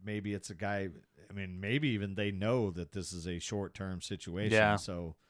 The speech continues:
Speaker 1: let's just get this guy in here and see what he's got,
Speaker 2: Mm.
Speaker 1: and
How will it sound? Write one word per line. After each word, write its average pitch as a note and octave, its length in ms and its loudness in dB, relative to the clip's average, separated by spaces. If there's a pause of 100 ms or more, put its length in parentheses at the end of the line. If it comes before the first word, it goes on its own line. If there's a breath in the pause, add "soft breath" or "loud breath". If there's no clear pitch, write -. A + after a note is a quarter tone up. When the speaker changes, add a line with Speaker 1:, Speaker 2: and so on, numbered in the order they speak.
(240)
Speaker 1:
let's F2+ 160 -8
just G2+ 180 -6
get G2+ 160 -6
this F#2+ 160 -8
guy G2+ 160 -2
in F#2+ 100 -4
here F#2+ 280 -4
and E2+ 200 -6 (560)
see - 280 -4
what F#2+ 180 -2
he's F2 160 -6
got, G#2 480 0
Speaker 2:
Mm. F#2+ 60 -6
Speaker 1:
and E2+ 280 -2